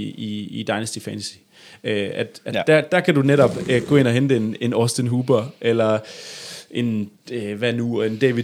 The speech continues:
Speaker 1: Njoku, kan du gå ud og hente nu, og en Hayden Hurst, og de her spillere, som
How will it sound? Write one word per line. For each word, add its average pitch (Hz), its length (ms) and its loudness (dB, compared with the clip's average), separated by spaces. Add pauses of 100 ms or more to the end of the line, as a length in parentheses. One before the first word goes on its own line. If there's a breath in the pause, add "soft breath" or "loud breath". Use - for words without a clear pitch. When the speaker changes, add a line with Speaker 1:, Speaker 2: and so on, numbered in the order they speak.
Speaker 1:
Njoku, 127 520 6 (240)
kan 127 120 4
du 117 140 0
gå 135 120 -4
ud 127 60 0
og 113 80 0
hente 117 280 -4
nu, 117 260 -2
og 104 220 0
en 104 60 -6
Hayden 113 300 -4
Hurst, 131 560 0
og 107 440 -2
de 135 60 -4
her 117 320 2
spillere, 135 460 0
som 113 320 -2